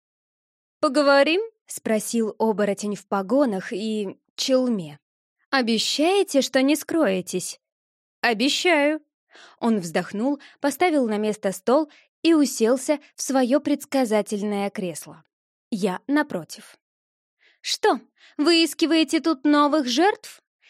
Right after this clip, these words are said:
съязвила, обводя рукой палатку, но потому, как вспыхнули его скулы, поняла. "Моя бредовая мысль не такая уж и бредовая". И всплеснула руками. "Да как вы..."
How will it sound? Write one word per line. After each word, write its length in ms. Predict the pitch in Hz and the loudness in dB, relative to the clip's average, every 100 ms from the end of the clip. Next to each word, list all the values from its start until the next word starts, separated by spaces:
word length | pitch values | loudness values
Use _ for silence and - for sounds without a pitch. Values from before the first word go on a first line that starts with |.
| _ | _
съязвила, 680 | - 208 220 175 247 247 190 | -8 -4 -2 -2 0 0 0
обводя 560 | - 180 185 208 226 220 | -2 -2 0 0 2 0
рукой 300 | 196 220 214 | -2 -2 -2
палатку, 680 | 208 214 202 190 - 185 - - _ | -2 -2 -2 -4 -4 -6 -6 -20 _
но 200 | 320 370 | 2 4
потому, 440 | - 285 254 269 | 2 2 2 2
как 220 | 285 226 - | 0 -2 -4
вспыхнули 640 | - - 254 247 214 208 | -8 -4 -4 -2 -2 -2
его 200 | 196 208 | 0 -2
скулы, 460 | - - 302 226 185 | -4 -4 -2 0 -4
поняла. 640 | - 269 302 269 180 160 _ _ - - | -2 2 2 2 -2 -6 _ _ -20 -2
"Моя 260 | 302 330 330 | 4 4 4
бредовая 560 | 269 214 277 226 214 | 2 4 4 4 2
мысль 440 | 208 277 277 214 185 - - | 2 0 0 -4 -6 -8 0
не 140 | 320 | 2
такая 440 | 339 - 294 294 | 2 2 4 4
уж 220 | 294 277 302 | 2 0 -2
и 60 | |
бредовая". 800 | 233 285 240 320 311 170 156 151 _ _ _ _ _ - - | 0 0 2 2 2 0 -8 -16 _ _ _ _ _ -20 -2
И 100 | 349 | 0
всплеснула 680 | - - 247 - 220 233 220 | 0 -4 -4 -2 -2 0 0
руками. 520 | 190 190 180 175 175 _ _ | -2 -4 -4 -4 -8 _ _
"Да 200 | 254 311 - - | -2 -2 -2 -2
как 260 | 359 - | -2 -2
вы..." 220 | 302 339 | 0 0